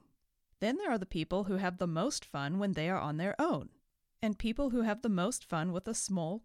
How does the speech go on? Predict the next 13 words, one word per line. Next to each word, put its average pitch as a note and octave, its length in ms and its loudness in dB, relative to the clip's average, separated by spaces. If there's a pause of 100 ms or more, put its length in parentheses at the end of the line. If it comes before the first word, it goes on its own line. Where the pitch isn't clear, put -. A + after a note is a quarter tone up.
close F3+ 340 -2
group - 280 -4
of G3 100 -4
friends, - 600 -2 (400)
and A#3+ 160 0
still D4+ 300 0
other C#4 240 2
people G#3 380 0
who G#3+ 140 0
have A3 160 -2
the A3+ 80 0
most G#3 340 0
fun F#3+ 260 -2